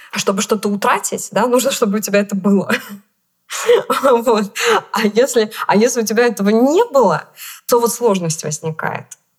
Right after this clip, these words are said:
Сложность возникает. И, конечно, вот, вот в этом вопросе культура и время, в которое там живёт субъект, это, конечно, очень важно.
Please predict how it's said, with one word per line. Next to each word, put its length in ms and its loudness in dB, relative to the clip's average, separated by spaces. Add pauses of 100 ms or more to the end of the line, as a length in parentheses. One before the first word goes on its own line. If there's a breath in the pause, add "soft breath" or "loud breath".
(280)
Сложность 640 -4
возникает. 640 -8
И, 100 -2
конечно, 260 0
вот, 220 2
вот 140 0
в 40 2
этом 280 2
вопросе 480 0
культура 1120 0
и 100 0
время, 520 2
в 80 -10
которое 500 -4
там 320 -14
живёт 360 0
субъект, 540 -4
это, 140 -4
конечно, 420 -4
очень 240 -8
важно. 400 -4